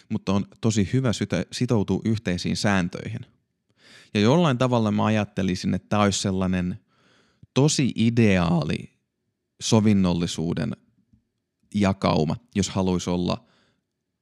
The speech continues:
tosi menestyksekäs, pitkällä aikavälillä menestyksekäs kilpailija yksilölajeissa. Koska oma ite, oma suoritus ja voittaminen olisi hirmu tärkeätä, mut toisaalta sitoutuisi sääntöihin sellaisella tasal-,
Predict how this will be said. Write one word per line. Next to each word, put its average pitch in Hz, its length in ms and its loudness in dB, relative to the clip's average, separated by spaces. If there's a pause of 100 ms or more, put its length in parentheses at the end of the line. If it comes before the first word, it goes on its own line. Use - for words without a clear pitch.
(400)
tosi 110 320 0
menestyksekäs, 101 1000 0
pitkällä 98 400 -2
aikavälillä 85 600 -2
menestyksekäs - 880 -4 (240)
kilpailija 80 600 -2
yksilölajeissa. 87 960 -2 (800)
Koska - 280 -8 (120)
oma 127 240 4
ite, 127 360 -2 (220)
oma 127 200 2
suoritus 110 480 0
ja 98 80 -2
voittaminen 98 420 0
olisi 90 140 -4
hirmu 117 240 0
tärkeätä, 98 540 -2 (480)
mut 104 180 -4
toisaalta 113 380 2
sitoutuisi 104 600 0
sääntöihin 104 500 0
sellaisella 95 480 -2
tasal-, 98 520 -2